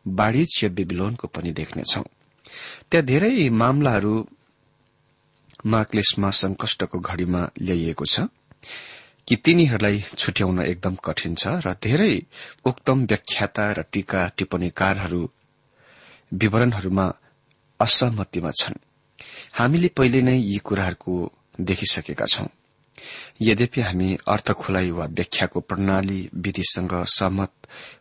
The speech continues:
हुन्छौं, तापनि हामी विवरणमा चाहिँ असहमति हुन्छौं। यस तथ्यले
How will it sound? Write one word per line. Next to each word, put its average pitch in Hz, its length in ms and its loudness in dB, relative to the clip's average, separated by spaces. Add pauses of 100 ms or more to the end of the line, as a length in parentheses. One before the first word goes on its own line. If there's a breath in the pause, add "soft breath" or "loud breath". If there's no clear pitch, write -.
(120)
हुन्छौं, 113 360 4 (540 soft breath)
तापनि 147 320 2
हामी 104 220 4
विवरणमा 101 480 0
चाहिँ 92 340 0 (320 soft breath)
असहमति 90 720 0 (260 loud breath)
हुन्छौं। 110 360 -2 (1080 soft breath)
यस 151 300 4
तथ्यले 101 480 -2